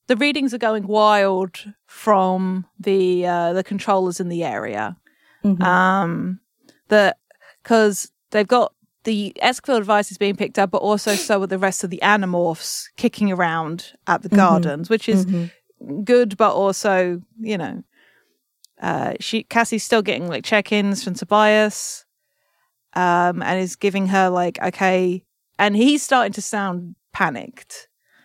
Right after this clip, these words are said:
Speaker 2: Mm-hmm.
Speaker 1: um, which doesn't happen often, to his credit,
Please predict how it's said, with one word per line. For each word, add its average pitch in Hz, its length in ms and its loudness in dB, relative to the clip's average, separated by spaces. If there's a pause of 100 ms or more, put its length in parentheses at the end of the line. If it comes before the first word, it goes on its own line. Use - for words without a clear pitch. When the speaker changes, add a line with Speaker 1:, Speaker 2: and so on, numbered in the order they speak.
(260)
Speaker 2:
Mm-hmm. 185 140 0
Speaker 1:
um, - 540 -4 (100)
which 226 260 0
doesn't 359 240 2
happen 415 280 2
often, 170 540 -2 (540)
to 214 140 -4
his 196 120 -4
credit, 202 500 -2